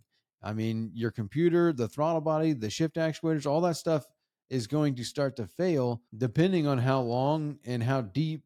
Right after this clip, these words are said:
the engine was underwater. How much are you really willing to spend on the engine in order to replace all those electrical components? You don't wanna be thirty miles offshore and have the throttle body fail or the computer fail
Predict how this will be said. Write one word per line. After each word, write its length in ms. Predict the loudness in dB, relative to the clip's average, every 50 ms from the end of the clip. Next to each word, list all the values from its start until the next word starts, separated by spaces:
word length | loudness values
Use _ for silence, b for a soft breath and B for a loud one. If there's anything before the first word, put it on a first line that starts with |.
| -16 -8 -4
the 160 | -2 0 2
engine 300 | 2 2 2 0 0 0
was 260 | 2 2 2 2 2
underwater. 580 | 0 0 0 0 2 2 2 2 2 0 -6 -10 _
How 140 | -2 0 2
much 200 | 2 2 2 2
are 140 | 2 2 2
you 140 | 2 0 2
really 300 | 2 2 2 4 2 2
willing 420 | 2 2 2 2 2 0 0 -2
to 120 | -4 -8
spend 640 | -8 -10 -10 -8 -4 -2 0 0 0 0 -2 -4 -6 -8 -10 -8
on 460 | -6 -4 -2 -2 -2 -2 -2 -4 -4
the 240 | -4 -2 -2 0 0
engine 400 | 0 0 -2 -2 -2 -4 -4 -6 -10 _ _ _ _
in 140 | -4 -2 0
order 220 | 2 2 2 0
to 360 | 0 -2 -2 0 0 0 0 0
replace 580 | -2 -2 -4 -4 -4 -4 -2 -2 -2 -2 -4
all 140 | -6 -4 -2
those 220 | -2 -2 -2 -2
electrical 440 | -2 -2 -2 -2 -4 -4 -10 -16 -14
components? 540 | -12 -10 -4 0 0 0 0 0 -4 -10 -16 b b b b b b
You 160 | -8 -4 -2 0
don't 140 | 0 2
wanna 180 | 2 0 0 0
be 400 | 0 0 2 2 2 2 0 -2 _ _ _ _ _ _ _ _ _ _ _ _ _ -2
thirty 180 | 2 2 4 4
miles 380 | 4 2 2 2 2 2 2
offshore 840 | 2 2 2 2 0 -2 -2 2 4 6 6 6 6 4 2 0 -2 b b b b _ _
and 540 | -6 -2 0 2 2 2 2 0 -2 -4 -6 -8 -14 _ _ _ _ _ _ -4
have 260 | -2 0 0 0 -2
the 80 | -4 -6
throttle 340 | -4 -4 -2 0 0 0 2
body 260 | 2 2 2 2 0
fail 480 | 0 -2 0 0 2 2 2 2 0 0
or 160 | -2 -2 0
the 80 | 0 0
computer 440 | -2 -2 -2 0 0 2 2 2 2
fail 460 | 2 2 2 2 2 2 0 -2 -4